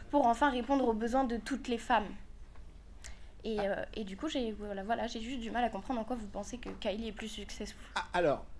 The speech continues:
Speaker 2: je vais essayer de vous répondre. J'ai compris, euh, où va votre cœur, hein. <laughs>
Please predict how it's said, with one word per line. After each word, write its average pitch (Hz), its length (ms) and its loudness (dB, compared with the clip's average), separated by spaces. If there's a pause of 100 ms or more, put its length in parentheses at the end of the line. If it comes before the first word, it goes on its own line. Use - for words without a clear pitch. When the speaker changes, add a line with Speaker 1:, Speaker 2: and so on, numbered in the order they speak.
(180)
Speaker 2:
je 151 160 -4
vais 214 180 4
essayer 202 420 0
de 180 100 2
vous 170 200 0
répondre. 120 440 -2 (1040)
J'ai 160 240 8
compris, 220 500 10
euh, 175 180 12
où 165 100 12
va 170 100 12
votre 170 240 10
cœur, 104 320 6
hein. 160 100 -2 (800)
<laughs> - 20 2